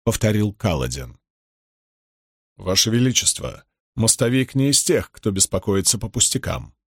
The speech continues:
напомнил Адалин. «Мы не знаем, что происходит в городе и что там случилось после донесений о хаосе и бунтах. Осторожность, на мой взгляд, не помешает». «Ладно», — уступил Элокар,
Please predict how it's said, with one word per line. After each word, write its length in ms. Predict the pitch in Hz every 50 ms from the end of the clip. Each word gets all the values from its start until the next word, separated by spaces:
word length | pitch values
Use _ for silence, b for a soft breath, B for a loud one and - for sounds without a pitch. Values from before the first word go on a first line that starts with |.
| _ _ -
напомнил 580 | 117 127 123 - 131 123 120 117 117 120 - -
Адалин. 520 | - 110 95 71 78 69 62 58 52 52 - _ _ _ _ _ _ _ _ _ _ _ _ -
«Мы 280 | 110 110 127 139 143
не 240 | 139 139 143 147 151
знаем, 480 | 127 113 135 139 139 131 117 104 85 82
что 220 | - - 123 110
происходит 540 | - 113 107 104 - - - 110 104 104 98
в 60 | 95
городе 480 | 95 113 120 120 123 120 120 131 131 - _ _ _ -
и 120 | 117 127
что 300 | 127 - - - 135 131
там 200 | 131 - 131 123
случилось 640 | 117 - - 117 113 110 - - 135 135 135 127 -
после 380 | - - 123 120 - 123 117 117
донесений 680 | 113 117 110 110 107 - - 127 123 123 123 123 120 - -
о 120 | - 117
хаосе 580 | 107 - - 120 110 104 104 101 - - - 110
и 80 | 110 110
бунтах. 680 | 107 110 110 95 80 71 - 65 62 - - _ _ _ _ _ _ _ _ _ _ _ _ _ _ _ _ _ -
Осторожность, 1000 | - - 95 - - - 113 117 131 165 185 160 139 190 196 175 - - -
на 120 | 143 143 135
мой 180 | 135 135 127
взгляд, 520 | 113 98 92 95 117 123 123 123 120 - -
не 100 | 127 123
помешает». 760 | - 131 127 127 123 - - - - - - - _ _ _ _ _ _ _ _ _ _ _ _ _ _ _ _ 80
«Ладно», — 760 | 80 87 113 147 180 202 214 226 196 208 214 208 202 190 185 _ _ _ _ _ _ -
уступил 500 | 123 - - - 131 - 139 139 135 135
Элокар, 540 | - 143 135 131 131 123 - 131 123 120 -